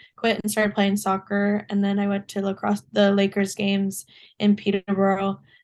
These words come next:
watching my cousins. I had, at that time, I think I had three cousins on the team. And I was kinda like, "Okay, I wanna get back into this sport." So it kind of drew me back into it and started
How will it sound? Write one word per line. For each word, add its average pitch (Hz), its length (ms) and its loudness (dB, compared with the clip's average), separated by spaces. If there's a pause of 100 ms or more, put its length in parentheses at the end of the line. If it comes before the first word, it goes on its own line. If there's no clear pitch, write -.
(140)
watching 202 280 0
my 196 140 2
cousins. 196 440 -2
I 196 60 2
had, 196 260 -4
at 202 140 0
that 202 160 -4
time, 196 200 0
I 196 80 0
think 202 200 -8
I 208 40 -2
had 196 220 -4
three 208 220 -2
cousins 202 360 0
on 208 120 4
the 208 80 0
team. 220 420 -6 (540)
And 202 100 2
I 196 80 0
was 196 140 -2
kinda 202 160 -2
like, 202 160 2
"Okay, 208 220 -2
I 202 100 2
wanna 202 220 2
get 202 140 -4
back - 240 -8
into 202 200 0
this 196 180 -2
sport." 202 500 -2
So - 420 -6 (460)
it - 60 -20
kind 202 200 0
of 196 180 2
drew 208 180 4
me 202 120 8
back 196 260 2
into 208 360 2
it 214 120 4
and 214 100 0
started 202 400 -2